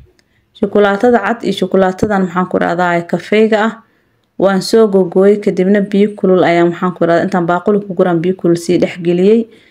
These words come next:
Saas ayaan ku dhalaaliyay. Kadib qaybta caddeed ayaan bacda ku soo shubtay, saas aan ugu dadaadinayaa. Maasha Allah, tabaarakallah, innaba caadi maaha. Buskud aad u fudud, aad u macaan badan, qurux badan, laga sheekeeni karin. Ayaan saxankaas waan dhigaynaa intuu ka qaboobayo.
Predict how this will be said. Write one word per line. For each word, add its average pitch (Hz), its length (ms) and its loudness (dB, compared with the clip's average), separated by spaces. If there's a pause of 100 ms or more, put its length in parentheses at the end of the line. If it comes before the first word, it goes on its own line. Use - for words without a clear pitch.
(240)
Saas 190 240 -2
ayaan 165 220 -2
ku 170 120 -4
dhalaaliyay. 165 680 2 (1000)
Kadib 262 320 2
qaybta 240 300 2
caddeed 185 320 0
ayaan 190 180 2
bacda 196 200 0
ku 202 100 -14
soo 185 160 0
shubtay, - 320 -4
saas 208 220 -4
aan 175 80 2
ugu 180 180 0
dadaadinayaa. 175 840 0
Maasha 185 340 -4
Allah, 165 160 -4
tabaarakallah, 175 680 -2 (100)
innaba 185 340 -2
caadi 170 280 -2
maaha. 170 260 -2
Buskud 170 300 -4
aad 175 320 0
u - 60 -20
fudud, 202 360 -2
aad 175 240 -2
u 165 40 -2
macaan 160 320 0
badan, 190 240 0
qurux 190 280 -4
badan, 185 260 0
laga 175 140 -6
sheekeeni 175 520 -2
karin. 208 260 2 (160)
Ayaan 220 420 0
saxankaas 208 440 -2
waan 180 160 0
dhigaynaa 190 320 0
intuu 185 180 -6
ka 196 140 -4
qaboobayo. 175 760 2